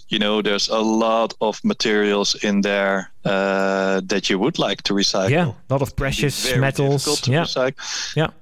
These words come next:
Speaker 1: Can also be, you know, uh, hazardous, uh, materials that are in there.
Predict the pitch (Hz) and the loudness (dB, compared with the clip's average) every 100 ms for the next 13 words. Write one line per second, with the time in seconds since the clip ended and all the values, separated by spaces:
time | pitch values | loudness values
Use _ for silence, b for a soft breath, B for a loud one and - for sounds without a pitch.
0 | - 110 104 101 113 107 110 101 110 107 | -8 -2 0 2 0 0 0 0 0 2
1 | 101 165 113 110 117 110 107 104 104 - | 0 0 0 2 0 0 0 0 0 -2
2 | 110 120 117 120 - 110 113 113 110 123 | -2 0 0 0 0 0 0 0 -2 0
3 | 117 113 110 - 107 107 104 104 104 | 2 2 0 0 -2 0 0 0 0